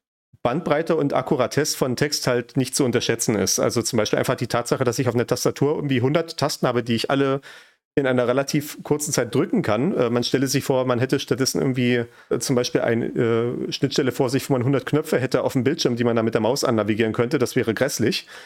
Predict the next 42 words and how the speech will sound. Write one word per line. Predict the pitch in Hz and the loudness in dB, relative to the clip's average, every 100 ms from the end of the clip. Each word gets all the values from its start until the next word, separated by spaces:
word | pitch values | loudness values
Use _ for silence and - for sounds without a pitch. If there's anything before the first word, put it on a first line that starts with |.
| - _ - | -20 _ 0
Äh, | |
auch | 110 101 110 | 2 2 2
wenn | 139 | 2
man | 117 | 2
natürlich | 110 127 - | 2 -2 0
drüber | 120 | 0
nachdenkt, | 110 104 120 110 - | 0 0 0 0 0
äh, | 117 107 | 0 2
ja, | 101 | 2
dann | 104 | 0
ist | - 131 | 0 0
wahrscheinlich | - 113 - | 0 0 0
die | - | 0
allermeisten | 107 110 - 135 | 2 0 -2 -2
Programme | 117 107 101 98 | 0 0 0 0
sowas | 110 101 - | 2 0 0
in | 127 | 0
irgendeiner | 120 113 104 | 2 0 0
Form. | 113 185 - - _ _ _ _ _ _ _ _ _ - | 0 -2 -4 -18 _ _ _ _ _ _ _ _ _ -4
Mit | 120 | 0
den | 123 | 2
ganzen | 110 - 120 | 0 0 0
Tooltips | - 127 135 123 - | 0 0 0 -2 -2
und, | - 113 110 | 0 0 0
äh, | - 110 110 - 107 | 0 2 2 2 0
Toolbars | - 131 127 117 - | 0 0 2 0 0
und | 131 | -2
Sy-, | 135 139 120 | 0 -2 -2
Symbolleisten | 120 117 120 113 - | 0 2 2 0 0
und | 120 | 0
sowas. | 110 113 - - - _ _ | 0 0 -2 -10 -20 _ _
Aber | 113 110 113 117 - - | -2 2 0 0 -4 -4
dieser | 117 113 | 0 2
Text | 139 139 | 0 0
als | 139 | 0
Eingabemedium, | 127 139 156 143 139 139 135 135 139 _ _ | 0 0 2 2 2 2 0 0 -4 _ _
als | 127 135 | 0 0
etwas, | 123 131 131 | 0 0 0
was | - | -2
ich | - | -2
tatsächlich | 120 - 151 151 - | -2 0 -2 0 -2
irgendwie | 131 123 | -2 -2